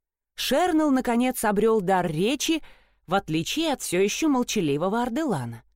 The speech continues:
Нехорошо молчаливого. "А ты думал, как я сумела выжить?"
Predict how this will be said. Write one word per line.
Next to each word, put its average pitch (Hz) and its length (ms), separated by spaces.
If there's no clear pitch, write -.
Нехорошо 160 1000
молчаливого. 156 840
"А 180 140
ты 269 200
думал, 311 400
как 381 300
я 330 180
сумела 320 500
выжить?" 156 580